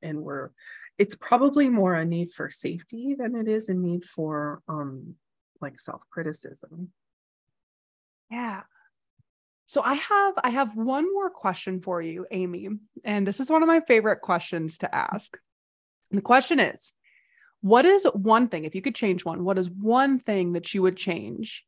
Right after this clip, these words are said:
Speaker 2: about the entrepreneurial space?
Speaker 1: I would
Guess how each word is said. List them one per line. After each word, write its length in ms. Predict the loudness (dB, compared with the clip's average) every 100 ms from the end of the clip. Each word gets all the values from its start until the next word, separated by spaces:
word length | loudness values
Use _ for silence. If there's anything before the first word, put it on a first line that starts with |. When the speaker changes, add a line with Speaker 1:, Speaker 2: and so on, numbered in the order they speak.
| -6
Speaker 2:
about 380 | 2 6 6 4
the 40 |
entrepreneurial 720 | 2 2 2 -2 -2 -2 -4 -4
space? 600 | -6 -8 -10 -12 -14 -14 _ _ _ _ _ _ _ _ _ _ _ _ _ _ _ 0
Speaker 1:
I 280 | 4 6 8
would 400 | 8 8 6 2